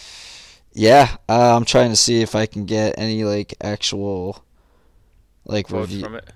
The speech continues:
Speaker 1: Yeah, like, just any reviews here. Of course, my internet's being slow. Uh, critics' consensus: Suicide Squad boasts a talented Oh, wait, I just lost it.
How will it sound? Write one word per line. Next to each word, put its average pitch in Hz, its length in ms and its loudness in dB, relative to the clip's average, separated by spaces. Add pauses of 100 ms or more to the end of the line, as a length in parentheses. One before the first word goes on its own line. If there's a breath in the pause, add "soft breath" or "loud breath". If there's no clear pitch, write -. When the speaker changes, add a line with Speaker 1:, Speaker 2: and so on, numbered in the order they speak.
Speaker 1:
Yeah, 113 360 4
like, 107 140 2
just - 200 -4
any 101 120 -4
reviews 95 460 -6
here. 73 200 -6
Of - 100 -14
course, - 220 -8
my 95 80 -8
internet's 92 320 -10
being 85 260 -12
slow. - 500 -2 (100)
Uh, 320 400 0 (680 soft breath)
critics' 156 540 4
consensus: 107 840 -2 (180)
Suicide 156 760 4
Squad 104 580 0
boasts 110 460 0
a 104 80 -4
talented 135 1160 0 (600)
Oh, 127 140 -6
wait, 98 280 -4
I 104 60 -12
just 95 280 -4
lost 98 300 -8
it. - 200 -10